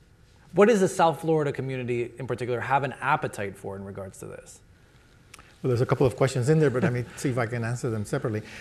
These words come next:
Speaker 2: Uh, the, the last one, I think we know, uh, quite a lot about because, uh, F I U does, uh, a poll every two years or so. I'm, I'm sure you're familiar with it, the F I U Cuba poll directed by Guillermo Grenier, which actually asked, uh, Cuban Americans in, in Miami what they think about U S Cuba policy.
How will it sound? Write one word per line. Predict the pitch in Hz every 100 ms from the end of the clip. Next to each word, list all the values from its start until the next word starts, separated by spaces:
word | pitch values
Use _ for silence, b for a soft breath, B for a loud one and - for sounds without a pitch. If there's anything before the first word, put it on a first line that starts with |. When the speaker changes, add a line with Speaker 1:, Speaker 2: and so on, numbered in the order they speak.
| B -
Speaker 2:
Uh, | 131
the, | - 131
the | 123 -
last | 127 139 175 -
one, | 135 131 127 131
I | 135
think | 143 147
we | 135
know, | 131 131 135 135
uh, | 135 131
quite | 117 - 143
a | 127
lot | 123 180
about | 113 107 117
because, | 117 - 110 110 -
uh, | 131 123
F | 123 -
I |
U | 131 120 131
does, | 120 117 117 -
uh, | - 120 104 98 -
a | 113
poll | - 143 120 151 185
every | 117 120 107
two | 107 139
years | 113 110
or | 131
so. | 117 120 135
I'm, | 170 110
I'm | 107
sure | 110 120
you're | 104
familiar | 117 104 123
with | 123
it, | 135
the | 107
F | 104
I | 110
U | 104
Cuba | 107 107
poll | 110 110 113
directed | 120 107 107 113
by | 107
Guillermo | 104 104 104
Grenier, | 101 104 110 127 123 B B B B
which | 127 -
actually | 165 165 160
asked, | 139 160 170 - - -
uh, |
Cuban | 120 131 117
Americans | 113 123 110 113 110
in, | 113 110
in | 117
Miami | 117 113 113 113
what | 113 127
they | 127
think | 117 160 135
about | 110 104
U | 104 101
S |
Cuba | - - 104 98
policy. | 113 117 113 -